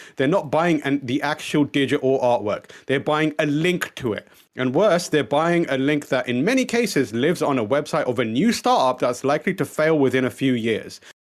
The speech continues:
Decades from now, how will anyone verify whether the linked artwork is the original? All common N F T platforms today share this same weakness. They still depend on one company staying business to verify your art.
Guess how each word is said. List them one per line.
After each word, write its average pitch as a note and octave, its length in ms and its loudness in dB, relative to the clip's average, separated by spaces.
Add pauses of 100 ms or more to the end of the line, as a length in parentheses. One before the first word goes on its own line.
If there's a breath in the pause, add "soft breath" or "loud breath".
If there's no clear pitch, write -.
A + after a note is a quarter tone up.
(100)
Decades F#3+ 400 0
from F3 200 0
now, B2 220 2
how D3 220 0
will E3+ 240 2
anyone G#3+ 460 2
verify B2 580 2
whether A#2+ 340 2
the A2+ 120 -2
linked D#3+ 300 -2
artwork B2 360 0
is G2+ 100 -6
the A2 140 -4
original? G#2+ 440 -6 (280 loud breath)
All F3 240 2
common G3+ 420 0
N D3 180 -2
F D3+ 140 -4
T C#3+ 160 2
platforms B2 600 -2
today A2 260 -2
share A#2 300 -2
this A#2 160 -6
same C#3+ 580 0
weakness. A#2 560 -4 (340 loud breath)
They C3 140 0
still F3 240 2
depend F3+ 340 0
on A#2 240 -2
one D#3 220 0
company G3 380 -2
staying D3+ 340 0
business B2+ 440 -2
to B2 120 -2
verify A#2 480 -2
your A2+ 140 -2
art. G2 260 -2